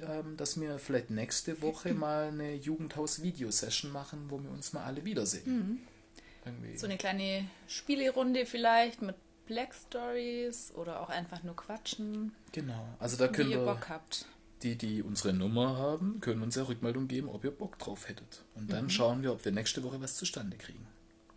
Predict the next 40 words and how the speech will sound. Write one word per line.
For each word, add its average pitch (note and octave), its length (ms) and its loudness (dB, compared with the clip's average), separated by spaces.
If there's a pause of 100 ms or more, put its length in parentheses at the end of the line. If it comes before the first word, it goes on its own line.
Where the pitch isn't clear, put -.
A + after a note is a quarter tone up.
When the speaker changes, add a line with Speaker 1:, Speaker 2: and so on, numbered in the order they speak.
(840)
Speaker 1:
Genau, E3+ 260 12
also - 240 12 (1300)
das A#2 120 8
als A#2 160 2
Anregung G#2 400 -6
jetzt. G2+ 280 -4 (580)
Speaker 2:
Ich - 160 -8
glaub, F3 200 -6 (100)
das - 360 8
reicht A3+ 360 6
auch. E3+ 200 2
Schon F#3 200 -2
ist F#3+ 260 -4
man F3+ 220 -4
so A3 120 0
überfordert, G#3 540 4
dass F#3 180 2
man G3 120 0
gar B3+ 180 8
nichts G3 200 6
probiert F3 440 -2
davon. E3+ 380 0 (320)
Speaker 1:
Ja, B2+ 100 2
das A#2 120 0
ist - 100 0
richtig. A2+ 100 -4
Speaker 2:
Aber G#3 160 0
vielleicht, A3 420 4
ähm, C4 440 0
ist C4 160 0
ja C4 80 0
das A#3+ 120 -4
ein A#3+ 200 4
oder B3 140 6
andere A3+ 260 0
für - 200 -6
euch G#3 200 -6
dabei. D3 500 -2 (2000)
Speaker 1:
Gut. C4+ 340 12
Speaker 2:
Ja. A#3 240 0